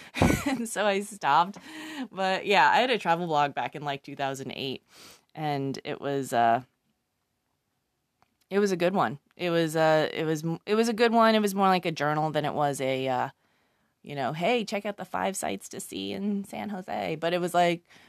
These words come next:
it was, it was more of an internal thing. I bet that's still live too. I bet if I looked for it, I could find it. But my point was,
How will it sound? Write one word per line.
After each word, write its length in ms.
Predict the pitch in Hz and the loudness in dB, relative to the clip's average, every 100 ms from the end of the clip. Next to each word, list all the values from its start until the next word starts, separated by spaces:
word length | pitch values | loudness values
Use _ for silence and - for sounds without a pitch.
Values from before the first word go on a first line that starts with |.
| _ _ | _ _
it 20 | 160 | -8
was, 320 | 160 156 - | -6 -6 -8
it 100 | 180 | -8
was 180 | 165 165 | -8 -6
more 240 | 170 160 | -4 -4
of 120 | 147 143 | -4 -6
an 100 | 143 | -8
internal 520 | 139 135 135 135 - | -10 -10 -10 -10 -12
thing. 380 | - 71 165 - | -12 -12 -12 -8
I 80 | 185 | -2
bet 160 | 196 | 0
that's 240 | 190 180 - | 0 -6 -6
still 180 | 165 147 | -8 0
live 320 | 147 131 127 | 2 2 -2
too. 300 | 120 76 73 _ | -10 -10 -12 _
I 80 | 170 | -6
bet 140 | 170 | -2
if 160 | 165 160 | -2 -2
I 160 | 156 - | -4 -6
looked 240 | - 147 - | -12 -14 -12
for 160 | 123 | -6
it, 60 | 139 | -4
I 80 | 151 | -6
could 120 | - | -4
find 220 | 170 170 | 0 0
it. 60 | 170 | 2
But 160 | - - - - | 0 -2 -16 -8
my 140 | 196 | -6
point 320 | 185 214 208 - | -4 -4 -4 2
was, 340 | 180 196 | 2 2